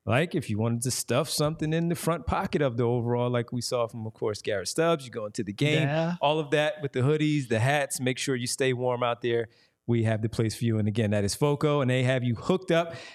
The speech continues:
Speaker 1: All you have to do is check in with P H L Y. Uh, P H L Y, and Foco has hooked up P H L Y and provided awesome pieces for our sets, as you can see behind us and have seen for the last couple of months.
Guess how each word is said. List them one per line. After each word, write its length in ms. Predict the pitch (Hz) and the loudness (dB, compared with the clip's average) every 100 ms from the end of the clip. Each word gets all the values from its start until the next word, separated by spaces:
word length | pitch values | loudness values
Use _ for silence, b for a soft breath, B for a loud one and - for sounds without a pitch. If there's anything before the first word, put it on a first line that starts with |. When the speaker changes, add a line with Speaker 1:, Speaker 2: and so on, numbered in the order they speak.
| - | -2
Speaker 1:
All 220 | 123 117 | 2 2
you 140 | 120 | 2
have 120 | 120 - | 0 0
to 80 | 110 | -2
do 160 | 117 | 0
is 100 | 131 | -2
check 240 | - 120 120 | -2 -2 0
in 200 | 117 120 135 104 | 0 0 0 0
with 200 | 98 95 - | 0 -2 0
P 180 | 139 127 | 2 2
H 220 | 127 127 | 2 0
L 180 | 120 117 | 2 2
Y. 380 | 123 139 156 - b b | 2 2 -2 -8 b b
Uh, 140 | 123 107 | -2 0
P 180 | 139 | 2
H 140 | 127 131 | 2 2
L 160 | 123 | 2
Y, 240 | 123 127 127 123 | 2 2 0 0
and 340 | 117 110 123 | 0 0 0
Foco 340 | 135 127 127 | 0 2 2
has 200 | 117 117 - | 2 0 0
hooked 220 | 139 139 | 0 0
up 120 | 127 | 0
P 120 | 143 | 0
H 160 | 127 131 | 0 0
L 140 | 127 | 0
Y 260 | 123 123 123 127 | 2 2 0 0
and 120 | 110 | -2
provided 400 | 120 113 110 113 | 0 0 0 0
awesome 340 | 123 123 110 | -2 -2 -4
pieces 560 | 107 - 151 - 139 - b b _ | -4 -2 -2 0 -4 -4 b b _
for 240 | 165 175 160 | 0 2 2
our 220 | 143 127 | 0 0
sets, 400 | - 160 190 - | 0 -2 -2 -2
as 200 | 117 110 | 0 0
you 80 | 110 | 0
can 140 | 110 | -2
see 220 | - 120 | 0 0
behind 440 | 107 107 127 147 156 | 0 2 2 2 0
us 120 | 131 | 0
and 100 | 110 | 2
have 280 | 110 113 113 | 2 0 -2
seen 400 | - 135 127 123 | -2 0 2 0
for 120 | 113 | -2
the 100 | 107 | 0
last 260 | 113 113 - | 0 0 -2
couple 240 | 113 101 | -2 0
of 80 | 113 | 2
months. 260 | 143 139 | 2 0